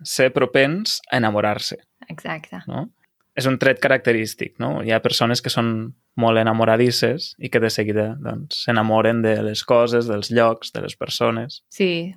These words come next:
Speaker 2: sempre es diu, no?, que a una persona que és molt enamoradissa li trenquen el cor molt sovint.
Speaker 1: <laughs> Tu ets enamoradissa, Sílvia?
Speaker 2: No, em sap greu. No gaire,
Speaker 1: No?
Speaker 2: no. <laughs>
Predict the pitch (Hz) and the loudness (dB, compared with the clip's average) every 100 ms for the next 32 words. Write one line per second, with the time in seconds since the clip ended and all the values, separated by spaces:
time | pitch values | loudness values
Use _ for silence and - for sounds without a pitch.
0 | _ - 214 208 202 175 175 160 214 214 | _ -4 0 0 2 0 2 0 2 2
1 | 202 202 208 - 208 202 202 214 208 196 | 2 2 0 2 0 0 0 2 2 4
2 | 196 202 196 196 208 - 214 208 185 190 | 4 4 2 2 0 0 0 0 0 0
3 | 190 185 175 175 165 170 160 - 165 156 | 0 0 -2 0 0 -2 -8 -10 -10 -8
4 | 165 185 _ _ _ - - - - - | -10 -12 _ _ _ -18 -16 -10 -10 -10
5 | _ _ _ - - - - 135 143 147 | _ _ _ -16 -16 -6 0 4 4 4
6 | 139 127 127 - 160 165 135 135 160 202 | 6 4 4 0 -2 -2 -4 -2 0 2
7 | 202 180 185 - 185 160 151 160 160 _ | 4 4 2 -2 -4 -2 -2 -4 -10 _
8 | _ _ 160 160 147 139 156 - 160 160 | _ _ -6 -4 -2 0 0 0 0 0
9 | 165 170 160 _ - - 185 - - - | -4 -6 -6 _ 0 2 4 2 -2 -4
10 | - | -6